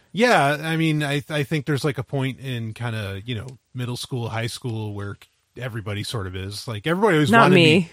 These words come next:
Speaker 2: but,
Speaker 1: Well,
Speaker 2: yeah, maybe every boy, I guess.
Speaker 1: y-,
Speaker 2: I
Speaker 1: you
Speaker 2: don't
Speaker 1: know
Speaker 2: know.
Speaker 1: what I mean. I mean, like, New York <laughs> is, y-, you know, New York is a unique state in a lot of ways. I mean, wrestling is more the big thing in New York.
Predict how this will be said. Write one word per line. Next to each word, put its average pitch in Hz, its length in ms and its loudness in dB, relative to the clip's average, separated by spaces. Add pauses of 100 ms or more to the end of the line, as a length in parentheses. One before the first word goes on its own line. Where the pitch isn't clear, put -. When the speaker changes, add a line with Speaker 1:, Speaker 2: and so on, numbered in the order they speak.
Speaker 2:
but, 165 320 4 (180)
Speaker 1:
Well, 240 160 6 (160)
Speaker 2:
yeah, 196 40 4
maybe 175 300 4
every 160 180 2
boy, 151 320 2
I 143 80 2
guess. 143 280 0
Speaker 1:
y-, 139 80 0
Speaker 2:
I - 20 -2
Speaker 1:
you 226 60 2
Speaker 2:
don't 208 80 4
Speaker 1:
know 185 80 4
Speaker 2:
know. 156 60 4
Speaker 1:
what 135 100 2
I 120 80 0
mean. 110 200 -4
I 170 120 -2
mean, 190 180 0
like, 190 240 0
New 220 120 0
York 240 380 6
<laughs> 208 80 -4
is, 175 1000 -2 (300)
y-, 107 160 -20 (160)
you 180 180 -6
know, 139 120 -2
New 156 120 0
York 185 300 0
is 123 160 -2
a 135 200 2
unique 127 480 -2
state 120 320 -6
in 110 80 -10
a 107 40 -8
lot 107 180 -6
of 104 60 -8
ways. 95 340 -12
I - 40 -8
mean, 110 140 -6
wrestling 139 460 -2
is - 160 -8
more 107 180 -6
the 101 100 -12
big 107 180 -10
thing 104 200 -10
in 98 120 -12
New 98 80 -16
York. - 300 -18